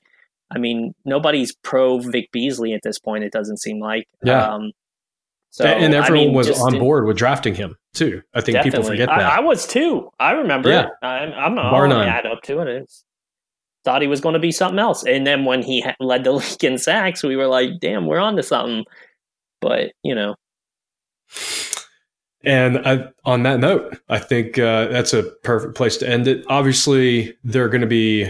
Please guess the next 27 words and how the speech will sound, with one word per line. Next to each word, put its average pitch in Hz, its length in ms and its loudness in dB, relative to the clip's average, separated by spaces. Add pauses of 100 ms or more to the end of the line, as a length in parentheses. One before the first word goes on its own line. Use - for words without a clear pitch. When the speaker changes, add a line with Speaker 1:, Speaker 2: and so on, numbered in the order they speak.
(160)
Speaker 2:
questions 120 500 0
about 107 400 0
what 165 180 -2
does 123 140 0
this 131 200 -2
mean 135 240 0
for 113 140 -2
Dan 117 300 2
Quinn 147 520 0
and 110 360 0 (140)
his 110 240 -4
future 120 420 0
with 113 220 2
the 107 80 -2
Falcons. 120 560 0
And, 95 240 0 (500)
uh, 98 300 0
we're 123 180 4
gonna 123 120 4
try 135 180 2
to 120 60 2
get 113 120 2
another 107 200 4
podcast 117 600 0
in 110 340 2
to 104 100 -2
discuss 113 840 -2